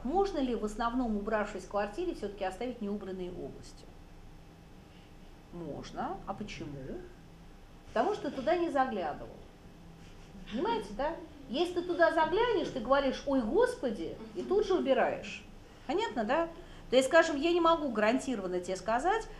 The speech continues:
что я пользуюсь всей собой и где-то не налипает паутина. А там, где налипает паутина, там, соответственно, существует некая инертность, да, и через какое-то время тоже может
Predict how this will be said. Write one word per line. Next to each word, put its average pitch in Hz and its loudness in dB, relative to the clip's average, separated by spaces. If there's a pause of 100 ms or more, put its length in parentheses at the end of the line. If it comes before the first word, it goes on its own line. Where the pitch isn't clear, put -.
что - -4
я 254 6
пользуюсь 233 0
всей 262 0
собой 262 4
и 208 0
где-то 262 -2
не 226 2
налипает 202 0
паутина. 196 -10 (1040)
А 170 0
там, 339 6
где 294 2
налипает 285 4
паутина, 302 -2
там, 311 0
соответственно, 269 -2
существует 226 -8
некая 220 -4
инертность, 392 -6 (500)
да, 302 6
и 415 2
через 226 -4
какое-то 247 0
время 403 0
тоже 339 -2
может 285 0